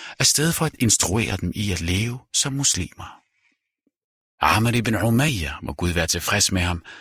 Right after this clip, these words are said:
var profetens udsending til Abyssiniens konge, som var kendt under sin kongetitel Negus. Abyssinien, det nuværende Etiopien,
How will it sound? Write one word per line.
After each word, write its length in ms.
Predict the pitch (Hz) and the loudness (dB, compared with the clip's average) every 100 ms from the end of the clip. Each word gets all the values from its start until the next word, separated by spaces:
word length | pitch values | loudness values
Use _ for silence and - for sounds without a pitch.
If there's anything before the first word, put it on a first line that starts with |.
| - - | -18 -2
var 120 | 123 | -2
profetens 640 | - 135 - 175 - 151 - | 0 -4 -2 -2 0 0 2
udsending 540 | 104 - 101 98 98 | 2 2 2 0 0
til 120 | - - | 0 0
Abyssiniens 680 | 98 - 123 76 113 110 - | 0 2 0 -2 -2 0 0
konge, 440 | 78 69 65 82 _ - | 0 -2 -4 -12 _ -2
som 200 | 76 69 | -2 -2
var 60 | |
kendt 320 | - 113 92 | -2 0 0
under 140 | 104 98 | 0 2
sin 180 | - 92 | 2 2
kongetitel 640 | 104 110 113 113 104 104 - - - - | 2 4 4 2 -2 -6 -10 -20 -10 0
Negus. 680 | 117 143 104 - - - - _ _ _ _ _ _ - | 2 2 0 0 0 -2 -8 _ _ _ _ _ _ -4
Abyssinien, 800 | 123 143 - 185 170 95 82 | 2 4 4 2 0 -2 -2
det 180 | 76 82 | -2 0
nuværende 420 | 92 92 82 87 | 2 2 0 0
Etiopien, 680 | 85 - - 131 120 98 95 | -2 0 2 2 2 0 0